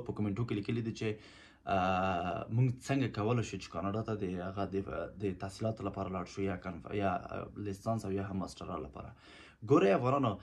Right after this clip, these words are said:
د لیسانس او ماسټرا لپاره چې ځئ که نه، نو کوشش وکړئ چې، آه، هغه پوهنتون سره ارتباط ونیسئ. کله مو چې تاسو پوهنتون، پوهنتون سره ارتباط ونیولو، د پوهنتون د استادانو سره ارتباط ونیسئ. خپل مکمل فورمونه ورولېږئ،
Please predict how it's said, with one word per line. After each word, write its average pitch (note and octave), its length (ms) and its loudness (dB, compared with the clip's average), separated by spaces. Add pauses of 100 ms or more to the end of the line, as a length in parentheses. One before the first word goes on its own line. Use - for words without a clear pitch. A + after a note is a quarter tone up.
(260)
د A#2 40 6
لیسانس D#3 500 4
او C3+ 60 4
ماسټرا A2+ 520 2
لپاره C3+ 340 2
چې A#2 60 -4
ځئ A2+ 220 2 (100)
که G2 60 0
نه، G#2 140 2 (520)
نو G#2+ 100 2 (300)
کوشش C3 320 2
وکړئ C#3+ 240 2
چې، C#3 160 2 (240)
آه، G2 360 8 (140)
هغه G2+ 400 6 (140)
پوهنتون A2+ 340 0
سره A2 200 -2
ارتباط F#2+ 420 -4
ونیسئ. - 360 -16 (240)
کله B2+ 140 0
مو A#2+ 80 0
چې - 160 -8
تاسو A#2 160 -4
پوهنتون، G2+ 300 -4 (160)
پوهنتون G#2 320 -4
سره G2+ 140 -4
ارتباط G#2+ 400 -6
ونیولو، G2 340 -2 (380)
د A2 40 2 (100)
پوهنتون G2+ 400 -2
د B2 60 0
استادانو G2 680 0
سره F2+ 160 -8
ارتباط F2+ 400 -10
ونیسئ. - 320 -10 (460)
خپل C#3 320 2
مکمل A2+ 400 0
فورمونه A2 300 0
ورولېږئ، A2 600 0